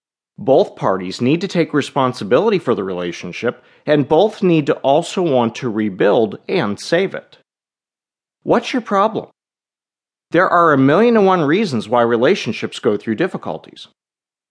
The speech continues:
There may be external factors that have put pressures and stresses on your relationship,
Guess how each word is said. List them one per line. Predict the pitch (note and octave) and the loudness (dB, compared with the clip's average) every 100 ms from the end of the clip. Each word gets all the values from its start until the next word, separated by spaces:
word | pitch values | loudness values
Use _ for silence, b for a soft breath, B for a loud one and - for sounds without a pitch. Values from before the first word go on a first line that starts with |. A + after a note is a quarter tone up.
| _ _ _ _ | _ _ _ _
There | - B2 | -2 2
may | C3+ C3 | 4 4
be | B2 C3 C3 | 4 2 2
external | C#3+ - - D3+ G#3+ E3+ | -2 -4 -2 0 2 0
factors | - F2+ - F2 - | 0 -4 -4 -12 -4
that | A2+ | -2
have | A#2 | -2
put | - C#3 | -4 -4
pressures | - E3 G3+ - G#2+ A#2 | -2 -2 -2 -4 -6 -2
and | A2 | -4
stresses | - - D#3+ G#3 G#2+ F#2 - | -4 -2 -2 -2 -8 -10 -6
on | B2+ C3 | -2 0
your | C#3 | 0
relationship, | D3 C#3 F#3 G3+ - - | 2 0 -2 -6 -10 -14